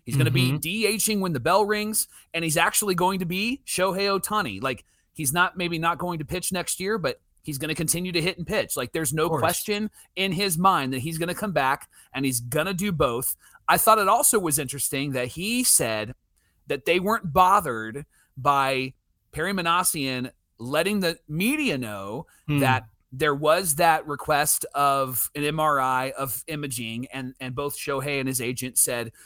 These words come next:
Speaker 1: "No, we're not gonna do that." He actually said, "I'm not bothered by that. In fact, our relationship with the Angels is strong and it's good." And he did say that he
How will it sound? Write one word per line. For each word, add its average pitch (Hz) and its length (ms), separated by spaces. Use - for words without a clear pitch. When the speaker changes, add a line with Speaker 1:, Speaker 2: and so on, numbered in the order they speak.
Speaker 1:
"No, 196 160
we're 202 100
not 202 160
gonna 156 180
do 151 260
that." 113 300
He 135 100
actually 135 260
said, 143 240
"I'm 147 140
not 190 140
bothered 175 340
by 123 160
that. 123 240
In 135 80
fact, 160 240
our 147 80
relationship 147 480
with 151 80
the 143 100
Angels 165 440
is 113 100
strong 180 520
and 123 160
it's - 160
good." 160 420
And 131 100
he 160 100
did 170 220
say 165 280
that 135 220
he 131 380